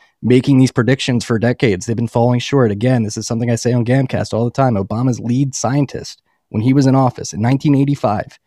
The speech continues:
he said that one billion people across the world would die from climate-related le-, deaths between nineteen eighty-five and twenty twenty,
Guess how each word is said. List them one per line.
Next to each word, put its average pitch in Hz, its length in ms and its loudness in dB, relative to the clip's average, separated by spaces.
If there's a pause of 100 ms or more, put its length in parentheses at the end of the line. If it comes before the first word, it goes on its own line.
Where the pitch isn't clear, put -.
(300)
he 127 80 0
said 127 180 0
that 113 140 0
one 147 240 4
billion 139 380 4
people 113 440 -2 (380)
across 127 340 2
the 123 60 0
world 120 260 2
would 107 160 0
die 113 260 0
from 117 160 -4
climate-related 110 640 -4
le-, 101 220 -8 (360)
deaths 104 300 -2
between 110 320 -2
nineteen 117 320 -2
eighty-five 113 360 -2
and 107 100 -6
twenty 104 240 -4
twenty, - 300 -8